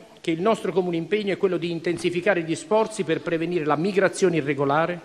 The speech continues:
al fine di evitare la perdita di vite umane in mare, nonché lo sfruttamento dei migranti da parte dei trafficanti. Sul piano nazionale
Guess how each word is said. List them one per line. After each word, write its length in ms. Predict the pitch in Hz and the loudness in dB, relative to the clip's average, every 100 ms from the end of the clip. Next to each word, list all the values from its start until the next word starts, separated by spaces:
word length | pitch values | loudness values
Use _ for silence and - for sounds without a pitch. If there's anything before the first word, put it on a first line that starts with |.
| - - | -18 -2
al 160 | 165 | -2
fine 220 | - 214 190 | 2 2 4
di 80 | |
evitare 320 | 185 180 175 156 | 2 2 2 2
la 100 | 151 | 0
perdita 560 | - 220 226 202 190 | 2 2 2 0 -2
di 100 | 180 | 0
vite 200 | 180 175 | -2 -4
umane 180 | 160 151 | -4 -2
in 80 | 147 | -2
mare, 300 | 170 196 175 | -2 -2 0
nonché 260 | 165 160 | -2 -2
lo 80 | 175 | -2
sfruttamento 880 | 160 - 247 - 208 185 175 175 180 | -2 -4 -6 0 0 2 -2 -6 -8
dei 160 | 156 165 | -4 -4
migranti 640 | 165 160 156 147 - 151 | -2 0 0 -2 -8 -10
da 140 | 147 151 | -6 -4
parte 480 | 151 147 - 151 143 | -2 -4 -6 -10 -6
dei 140 | 143 | -6
trafficanti. 720 | 143 135 - 127 95 95 - - - - - - - - - _ - _ - - _ _ _ _ _ - | -4 -6 -8 -8 -10 -10 -20 -20 -20 -20 -20 -20 -20 -20 -20 _ -20 _ -20 -20 _ _ _ _ _ 0
Sul 200 | 208 - | 0 8
piano 260 | - 254 | 8 10
nazionale 720 | 233 226 240 208 185 165 175 | 8 6 6 8 6 6 4